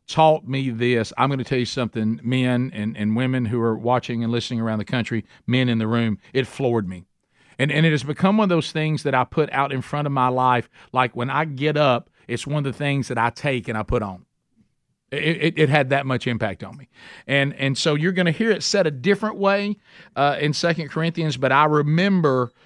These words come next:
Paul's echo of this in First Corinthians. So here's the first thing he says in verse, uh, verse one.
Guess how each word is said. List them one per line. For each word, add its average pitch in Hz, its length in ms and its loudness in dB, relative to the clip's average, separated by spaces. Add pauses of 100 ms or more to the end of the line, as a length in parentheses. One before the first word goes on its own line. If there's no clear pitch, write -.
(160)
Paul's 151 400 4
echo 151 400 -2
of 117 80 -4
this 120 280 -2
in 120 120 -6
First 143 300 -2
Corinthians. 113 440 -4
So 123 200 -4
here's 180 240 0
the 151 80 -4
first 175 300 -2
thing 143 160 0
he 123 100 -4
says 131 360 0
in 120 160 -6
verse, 127 360 -4 (420)
uh, 110 180 0
verse 123 300 0
one. 110 400 -2